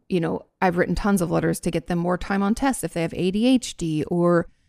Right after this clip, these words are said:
or if they, you know, struggle with too much noise, getting them being able to take a test in their own room. Like, there's all sorts of accommodations that work and school will make for us once we have a diagnosis. So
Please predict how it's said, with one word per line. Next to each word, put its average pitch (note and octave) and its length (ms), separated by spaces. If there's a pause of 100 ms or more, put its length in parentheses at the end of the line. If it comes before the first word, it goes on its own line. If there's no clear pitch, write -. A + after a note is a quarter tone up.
(220)
or F#3 260
if F3+ 140
they, F3 220
you F3 220
know, E3 340
struggle F3 380
with F3 100
too - 120
much F3 200
noise, G3 280
getting G3+ 220
them G3+ 140
being G3 220
able F#3+ 180
to - 80
take - 140
a - 20
test - 300
in G#3+ 80
their G#3+ 100
own A3 140
room. A3+ 240
Like, F3 140
there's A3+ 200 (380)
all B3+ 280
sorts F#3+ 440
of F3+ 100
accommodations F3 1120 (220)
that F#3 180
work F#3 320
and F#3 140
school D#3+ 260
will C#3+ 160
make C#3+ 280
for - 160
us - 180
once F3+ 340
we F3 60
have E3 240
a - 40
diagnosis. - 600
So G3 300